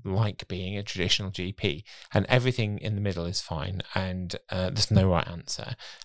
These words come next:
And I think in secondary care, in some ways, I might humbly suggest, um, you never have these problems and you never have these challenges. And actually, that's not a bad thing, because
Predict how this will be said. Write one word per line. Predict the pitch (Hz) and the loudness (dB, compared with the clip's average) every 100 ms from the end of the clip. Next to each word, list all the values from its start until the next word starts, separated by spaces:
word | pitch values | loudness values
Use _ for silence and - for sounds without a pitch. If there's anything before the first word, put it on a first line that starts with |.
| - | 2
And | 101 | 4
I | |
think | 107 120 - - _ _ _ _ _ _ - | 4 0 -4 -10 _ _ _ _ _ _ 2
in | 107 | 4
secondary | - 156 123 104 | 6 4 0 -4
care, | - 82 | -4 -4
in | 95 | 2
some | 101 120 | 6 8
ways, | 87 87 | 8 8
I | 87 | 8
might | 98 | 6
humbly | - 107 95 | 8 6 6
suggest, | - - - - - - _ _ _ _ _ _ _ - | 4 4 2 2 0 -4 _ _ _ _ _ _ _ 4
um, | 117 95 95 - - _ _ _ _ | 8 8 6 2 -10 _ _ _ _
you | 120 107 | 4 8
never | 107 107 | 10 10
have | 98 98 90 | 8 6 6
these | 90 | 4
problems | 87 92 85 82 80 113 - - | 4 0 0 -2 -4 0 0 2
and | 104 | 4
you | 92 | 4
never | 92 92 | 4 0
have | 101 87 | -4 -2
these | 90 | 0
challenges. | - 95 92 90 104 | 2 2 2 -2 -4
And | 107 | -2
actually, | 120 120 104 | -2 -2 0
that's | 110 - | 0 0
not | 117 - | 0 0
a | |
bad | 104 98 | 4 4
thing, | - 85 85 | 2 -6 -6
because | 92 - 95 | -4 -2 0